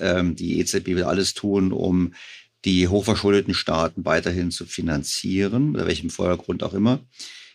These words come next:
Das heißt, wir können jetzt mal nicht ändern, was auf der europäischen, auf der, konkret gesagt in der Eurozone passiert. Was sollte denn Deutschland machen, Ihrer Meinung nach, in so einem Umfeld?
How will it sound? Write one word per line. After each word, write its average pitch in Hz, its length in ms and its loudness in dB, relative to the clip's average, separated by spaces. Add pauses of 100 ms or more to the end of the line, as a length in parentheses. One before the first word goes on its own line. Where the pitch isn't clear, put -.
(380)
Das 101 260 0
heißt, 113 380 2 (300)
wir 104 100 2
können 127 240 4
jetzt 117 220 2
mal 107 100 2
nicht 104 200 0
ändern, 107 260 4
was 92 200 2
auf 90 160 -2
der 90 100 2
europäischen, 110 500 2
auf 92 80 -6
der, 95 100 -2 (460)
konkret 92 260 -6
gesagt 92 220 0
in 87 60 0
der 90 120 0
Eurozone 95 760 4
passiert. - 760 -4 (760)
Was 92 180 0
sollte 113 260 4
denn 90 180 2
Deutschland 90 480 2
machen, 76 260 -2
Ihrer 80 240 0
Meinung 78 300 2
nach, 71 220 -2
in 73 100 -4
so 80 160 -4
einem 80 140 -2
Umfeld? - 600 -8